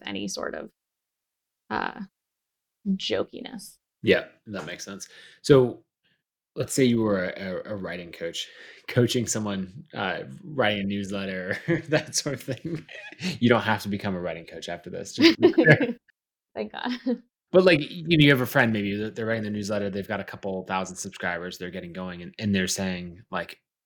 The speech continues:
Speaker 2: you know, they, they hear what you're talking about of the, the musicality and the, the flow of, of writing, and they're like, "Okay, short of going to songwriting school,"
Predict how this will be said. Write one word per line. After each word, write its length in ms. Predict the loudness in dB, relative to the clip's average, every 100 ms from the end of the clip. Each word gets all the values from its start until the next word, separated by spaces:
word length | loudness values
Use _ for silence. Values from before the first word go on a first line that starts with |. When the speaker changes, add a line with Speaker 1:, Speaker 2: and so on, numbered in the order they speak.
| _ _
Speaker 2:
you 180 | -2 0
know, 100 | 2
they, 260 | 0 -4 -6
they 80 | -10
hear 260 | 0 4
what 80 | 4
you're 80 | 2
talking 340 | -2 -2 -2
about 300 | -6 -6 -8
of 240 | -8 -12 -14
the, 340 | -14 -14 -18 _ _ _ _ _ _ _
the 300 | -8 -2 -2
musicality 920 | 2 0 0 0 4 4 4 2 -2
and 160 | -6 -10
the, 360 | -12 -12 -14 -14 -14
the 120 | -14
flow 500 | -14 -6 -2 -2 -2
of, 340 | -4 -6 -14 -20 _
of 220 | -12 -10 -4
writing, 500 | 2 2 2 -4 -8 _ _ _ _ _ _
and 100 | -6 -4
they're 80 |
like, 160 | -2 -4
"Okay, 180 | -6 -4
short 340 | -2 2 0 2
of 460 | 0 2 0 -4 -14 _ _ _ _
going 460 | 2 2 2 0 -2
to 560 | 0 0 0 0 -4 -10 _
songwriting 600 | -2 0 0 -2 0 0
school," 540 | 0 0 0 -2 -8